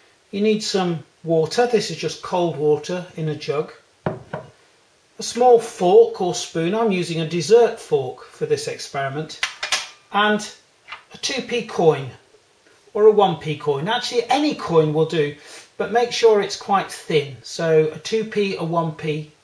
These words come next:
a five P, or a ten P piece. And finally, just two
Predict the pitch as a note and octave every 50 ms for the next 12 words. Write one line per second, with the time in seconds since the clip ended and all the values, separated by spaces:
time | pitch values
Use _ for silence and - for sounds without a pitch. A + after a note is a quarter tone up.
0 | _ - - - - F3+ F3+ F3+ E3 D#3+ - - - C#3+ C#3 C#3 C#3+ - _ _
1 | _ _ _ _ _ - F3+ D#3 D3+ D3+ D3 D3+ - - D3+ - - F3+ E3+ E3
2 | D#3 D3+ - D#3+ D#3 D3+ - - D3 C#3 - - - - - - - _ _ _
3 | _ _ _ _ _ - _ _ _ _ _ _ _ _ - - F#3 D#3+ - A#3+
4 | B3 A#3+ A3 F3+ F3+ F3 E3+ A3+ A3 A3 - - - - A3 G#3+ G#3 G#3 G3 -